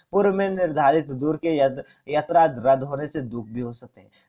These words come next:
देवी अलगरा शरतों का पाठ करने से आपके सारे दुख का कष्ट भी दूर हो जाएंगे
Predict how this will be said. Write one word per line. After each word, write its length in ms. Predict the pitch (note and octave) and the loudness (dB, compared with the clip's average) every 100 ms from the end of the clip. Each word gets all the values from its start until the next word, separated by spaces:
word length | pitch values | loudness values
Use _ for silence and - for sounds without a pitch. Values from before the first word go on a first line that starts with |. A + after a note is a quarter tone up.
| - | -6
देवी 260 | D#3 F#3+ G#3+ | 0 2 4
अलगरा 400 | F3 E3 F3+ F3+ | 4 6 4 4
शरतों 400 | F3+ E3+ F3+ F3 | 4 2 0 2
का 160 | F3 | 4
पाठ 380 | E3+ A#2 B2 - | 4 2 0 0
करने 240 | D#3+ E3 | -4 -2
से 140 | E3+ E3+ | 0 0
आपके 220 | D#3+ F3+ | 0 -2
सारे 340 | - C3 C3+ | 0 2 2
दुख 260 | D3+ C#3+ E3+ | -2 -4 0
का 200 | E3 D#3+ | 2 2
कष्ट 220 | C3 A#2+ D#3+ | 0 -2 -4
भी 140 | E3+ | -6
दूर 240 | D3+ B2 | -4 -6
हो 140 | A2+ C3+ | -2 0
जाएंगे 400 | C#3 C3+ G#2+ | 2 2 0